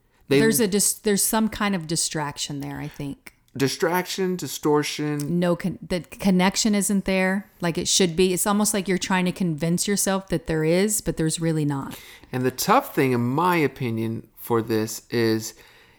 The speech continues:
Speaker 1: y-, the person can want to be in love with someone, but something in them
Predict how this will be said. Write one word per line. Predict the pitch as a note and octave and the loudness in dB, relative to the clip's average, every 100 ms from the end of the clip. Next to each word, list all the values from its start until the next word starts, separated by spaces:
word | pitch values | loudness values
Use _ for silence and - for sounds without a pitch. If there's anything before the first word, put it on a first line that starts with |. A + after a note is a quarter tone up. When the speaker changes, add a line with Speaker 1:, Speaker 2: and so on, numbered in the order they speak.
| - | -12
Speaker 1:
y-, | A#2+ A#2+ _ _ | -12 -12 _ _
the | C3 | 2
person | C3 F3+ D#3+ E3 | 2 2 2 0
can | - C#3 A#2+ - | 2 0 0 -4
want | A#2 A#2+ D3 E3+ | -2 2 2 2
to | - | -2
be | A2 A2+ | 0 2
in | A2 G2+ | 2 2
love | G2+ G2+ | 0 -2
with | G#2 | -6
someone, | - A2 G#2 G2+ | -2 0 0 -2
but | G#2 G#2+ | -2 -4
something | - C3 B2 B2+ A#2 - | -2 0 0 0 -2 0
in | A#2 A2 | 0 2
them | G#2 G#2 | 0 -2